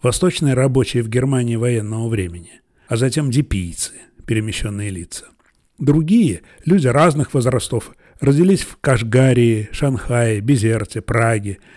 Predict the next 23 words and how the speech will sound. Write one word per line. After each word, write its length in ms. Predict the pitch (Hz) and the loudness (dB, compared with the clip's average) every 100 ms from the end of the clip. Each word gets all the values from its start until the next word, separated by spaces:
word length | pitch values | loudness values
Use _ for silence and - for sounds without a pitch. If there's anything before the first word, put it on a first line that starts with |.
| - - | -12 -2
на 120 | 123 | 2
филиппинском 600 | 156 143 190 170 - 135 | 4 4 4 2 0 -2
острове 400 | 147 143 131 131 | 2 0 2 0
Тубабао. 800 | 131 131 135 135 110 87 82 - _ _ - - | 2 2 2 2 0 -4 -10 -18 _ _ -20 -4
Бывшая 340 | 135 139 139 127 | 2 4 4 4
парижанка 640 | 135 127 120 131 - 127 | 6 4 4 0 2 2
Ирина 320 | 127 135 117 | 4 4 2
Георгиевна 760 | 107 123 175 190 123 104 101 92 | 0 2 4 2 0 -2 -4 -8
не 160 | 110 139 | -6 0
переставала 640 | - 143 - 175 190 165 | 2 0 0 0 2 2
жалеть, 460 | 139 160 131 85 - - - | 2 2 2 -2 -14 -2 -2
что 160 | - | 0
переехала 560 | 117 123 143 175 - 127 | 0 4 4 2 2 -2
с 100 | - | 0
мужем-художником 1000 | 147 147 143 - 127 139 120 127 127 120 | 2 2 2 -2 2 2 2 -2 -2 0
в 60 | 143 | 2
Америку, 560 | 131 110 90 - - - _ - | 2 0 -4 -10 -20 -20 _ -4
а 120 | 143 | 2
назад 380 | 165 156 170 156 | 2 4 2 2
возвращаться 720 | 120 113 120 - 135 123 123 | -2 0 -2 0 0 0 -4
поздно 380 | - 185 139 110 | 0 2 2 -2
и 140 | 123 | -4
некуда. 560 | 117 98 95 - 101 | -4 -6 -10 -12 -12